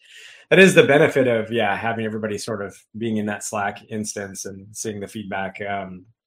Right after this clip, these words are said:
push to that Slack workspace and then being able to track it. That's, that's pretty neat. Um,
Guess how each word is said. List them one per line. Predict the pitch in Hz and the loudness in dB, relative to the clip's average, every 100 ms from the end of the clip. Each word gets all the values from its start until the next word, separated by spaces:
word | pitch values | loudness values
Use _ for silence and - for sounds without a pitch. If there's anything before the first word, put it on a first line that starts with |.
| _ | _
push | 160 - - | 2 2 2
to | 185 160 | 2 4
that | 127 104 | 4 0
Slack | - 117 104 | -2 -2 -2
workspace | 113 107 - 107 107 101 | -4 -8 -6 -4 -4 -4
and | 107 | -8
then | 101 95 | -10 -8
being | 98 98 | -8 -8
able | 95 | -10
to | 92 | -12
track | - 101 92 | -6 -6 -4
it. | 90 87 107 | -8 -12 -14
That's, | - - - _ _ - _ _ | -14 -14 -16 _ _ -20 _ _
that's | - | -10
pretty | - 101 | -4 -4
neat. | 95 98 95 _ | -4 -6 -8 _
Um, | 123 123 113 101 | 2 4 4 -2